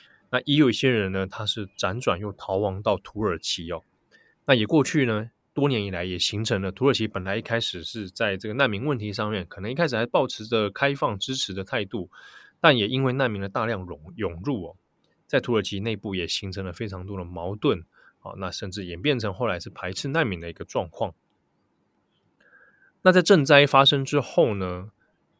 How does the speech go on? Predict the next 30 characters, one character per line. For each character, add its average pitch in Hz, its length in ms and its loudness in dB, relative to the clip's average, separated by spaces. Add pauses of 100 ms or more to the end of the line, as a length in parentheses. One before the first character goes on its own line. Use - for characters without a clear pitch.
(580)
叙 156 260 4
利 143 100 0
亚 101 160 2
的 92 100 -8
北 87 220 -4
部 107 200 -8
当 107 160 -2
然 92 100 -2
也 85 100 -8
是 107 200 -6
一 98 60 -4
个 95 100 -4
严 92 180 -6
重 131 140 -6
的 104 80 -4
赈 113 220 -4
灾 107 180 0
区， 107 400 -6 (160)
但 117 140 0
现 120 160 -2
在 117 100 0
要 110 100 2
问， 127 300 -4
面 139 240 0
临 101 100 -4
的 113 100 -2
问 139 140 -2
题 101 120 -6
就 107 180 -2
是， 104 280 -6